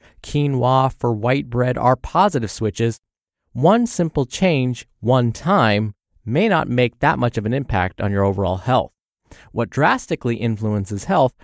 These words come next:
are foundational habits which can be tweaked and improved upon over time.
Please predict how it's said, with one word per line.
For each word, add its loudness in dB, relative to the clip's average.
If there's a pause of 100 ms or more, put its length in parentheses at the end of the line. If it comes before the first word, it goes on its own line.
(120)
are 0
foundational -2
habits -2
which -6
can -4
be -6
tweaked -2 (100)
and 0
improved 0
upon 0
over 0
time. -2